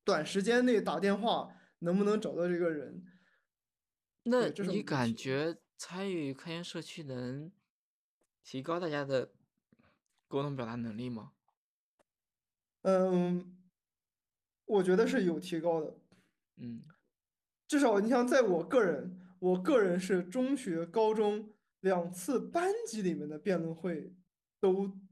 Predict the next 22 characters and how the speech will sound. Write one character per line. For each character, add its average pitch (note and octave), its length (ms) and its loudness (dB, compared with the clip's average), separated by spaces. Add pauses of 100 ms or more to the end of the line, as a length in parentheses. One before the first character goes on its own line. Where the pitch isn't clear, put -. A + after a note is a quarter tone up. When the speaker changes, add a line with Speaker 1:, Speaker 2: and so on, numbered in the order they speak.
(100)
Speaker 1:
在 F#3 260 0
台 D#3+ 300 -6
上， F3 340 -4 (500)
除 - 200 -2
了 G#3 460 2 (140)
我 F3+ 200 0
念 A#3 240 4
我 E3+ 140 2
的 E3+ 440 2 (480)
发 C4 220 0
言 A3 220 4
稿 F#3+ 200 4
以 F3 120 0
外， D#3 220 0
一 D3 300 -8
句 A#3 180 -4
话 G3 240 0
都 F#3 140 2
讲 E3+ 260 -2
不 D3 60 -14
出 - 160 -8
来 C3+ 80 -4